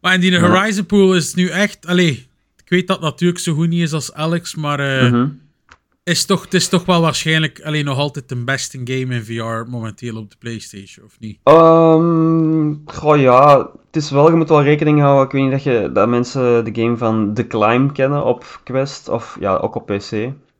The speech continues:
Speaker 2: Eh, het is, het is voornamelijk dat wat dat je doet ook. Eh,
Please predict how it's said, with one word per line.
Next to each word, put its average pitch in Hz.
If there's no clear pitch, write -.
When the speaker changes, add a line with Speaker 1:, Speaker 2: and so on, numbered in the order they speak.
Speaker 2:
Eh, 107
het -
is, 123
het -
is 123
voornamelijk 127
dat 104
wat 113
dat 110
je 101
doet 107
ook. 98
Eh, 90